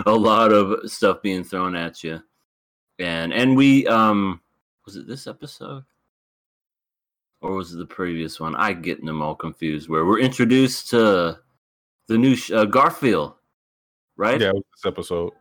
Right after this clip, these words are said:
Speaker 1: That's what I thought. My days just blend together. <laughs> But yeah, I,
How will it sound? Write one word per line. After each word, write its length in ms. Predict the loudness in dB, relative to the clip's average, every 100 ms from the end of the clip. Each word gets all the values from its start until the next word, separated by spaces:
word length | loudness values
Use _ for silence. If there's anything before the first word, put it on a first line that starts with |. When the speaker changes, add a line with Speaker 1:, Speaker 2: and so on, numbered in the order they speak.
| _
Speaker 1:
That's 240 | -2 -2 2
what 80 |
I 100 | 2
thought. 440 | 2 2 2 0 -8 _ _ _ _ -20 -12
My 120 | -10
days 300 | -8 -8 -10
just 220 | -18 -20 -14
blend 220 | -12 -12
together. 420 | -14 -12 -10 -12 -16 -20
<laughs> 140 | -10
But 200 | 0 2
yeah, 260 | 4 4 4
I, 460 | 2 2 2 -2